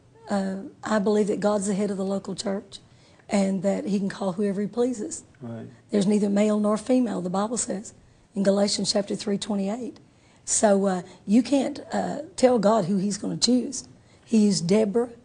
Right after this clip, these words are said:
Speaker 1: He used all sorts of, uh, women in the Bible. And he said in the last days, women would prophesy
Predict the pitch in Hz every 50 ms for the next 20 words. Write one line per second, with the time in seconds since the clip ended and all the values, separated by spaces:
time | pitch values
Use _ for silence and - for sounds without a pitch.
0 | _ - _ _ - - 220 208 202 196 180 - - - 208 214 226 220 196 -
1 | - - 240 254 262 262 - - 202 160 - - - - - - - - - 196
2 | 185 175 175 165 202 226 233 220 202 196 190 190 185 170 180 202 233 277 269 190
3 | - 262 - - _ _ _ _ _ _ _ _ - 190 190 190 185 180 - 226
4 | 214 190 196 190 196 208 220 220 214 - 226 226 233 226 180 175 208 220 226 220
5 | 202 180 190 190 165 - - 254 233 226 - - 214 - - 240 233 226 233